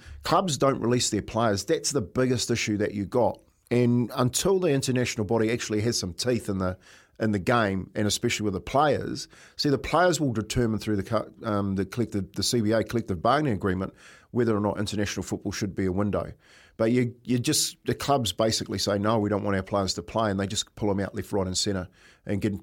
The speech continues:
try and get them prepared for the year, um, following the, the, their competitions. Uh, oh, look, I think, I think they can live side by side, Sam. I think, you know, it is a progression. You're dead right. State of origin, state of heritage,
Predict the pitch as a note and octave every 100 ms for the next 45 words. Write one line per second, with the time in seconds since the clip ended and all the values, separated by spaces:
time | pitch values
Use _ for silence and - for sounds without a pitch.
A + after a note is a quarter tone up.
0 | _ _ - A2 G2+ F2+ F#2+ - G#2 F#2+
1 | F#2+ F#2+ G2+ F#2+ F#2 - - _ _ -
2 | G2+ F#2+ F#2+ F2 - _ - - - B2
3 | A2 G2 F#2+ F#2 - G2+ G2+ - _ G2
4 | F#2+ - G2 - B2+ A2 G2 F#2 G2+ G2
5 | - - - D3+ D3 D3+ D3+ C3+ - C#3
6 | C#3 C#3 B2 A#2 C3+ B2+ B2 A2 A#2 A2+
7 | A#2 - A#2 A2 B2 B2+ - - A2+ -
8 | A#2+ - - - - - - A#2+ A#2+ A2+
9 | A2 A#2+ B2+ A#2 A#2 A#2 A2 A#2 A2 A2+
10 | G#2+ A2 A2 G2+ - B2+ A2+ G#2+ A#2 G#2+
11 | G#2+ - A#2+ G2 A#2 A#2+ B2 A#2+